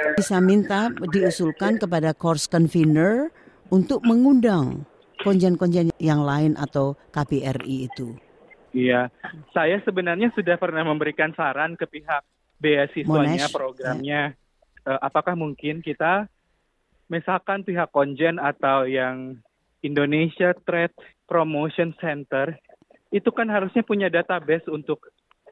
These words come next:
Speaker 2: Australian business yang punya interest untuk, eh, bekerja sama gitu, atau untuk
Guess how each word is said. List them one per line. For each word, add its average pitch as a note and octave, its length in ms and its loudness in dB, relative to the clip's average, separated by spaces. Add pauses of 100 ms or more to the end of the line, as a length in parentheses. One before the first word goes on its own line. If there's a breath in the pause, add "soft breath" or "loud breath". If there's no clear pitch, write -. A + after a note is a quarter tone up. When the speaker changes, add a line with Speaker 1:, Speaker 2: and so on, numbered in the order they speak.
(480)
Speaker 2:
Australian E3 560 0
business D#3+ 400 -4
yang D3+ 160 -4
punya C#3 200 -4
interest C#3+ 480 -2 (280)
untuk, C#3 640 0
eh, C3+ 160 2
bekerja C#3+ 480 -2
sama D3+ 320 0
gitu, A#2+ 160 -8
atau C#3 320 -2
untuk D3 240 -4